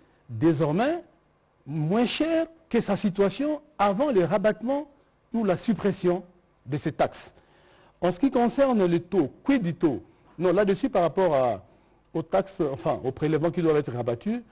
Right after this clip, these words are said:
j'ai, je me suis adressé à mes collègues, euh, ministres, mais aussi, euh,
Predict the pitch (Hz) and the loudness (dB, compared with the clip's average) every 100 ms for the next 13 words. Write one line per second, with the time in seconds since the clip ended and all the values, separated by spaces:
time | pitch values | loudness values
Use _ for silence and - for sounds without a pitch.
0 | _ - _ - 120 113 160 180 180 156 | _ -20 _ -12 -10 -2 4 6 6 2
1 | 123 156 - 190 156 156 185 160 151 147 | -2 -4 0 0 2 -2 -2 -2 -2 0
2 | 156 151 131 120 101 - _ _ - 123 | 0 0 -2 -4 -6 -16 _ _ -14 -6
3 | 147 202 233 - 156 139 139 117 - 190 | -4 -4 -4 -4 -4 -2 -4 -6 -6 -2
4 | 165 127 | 0 0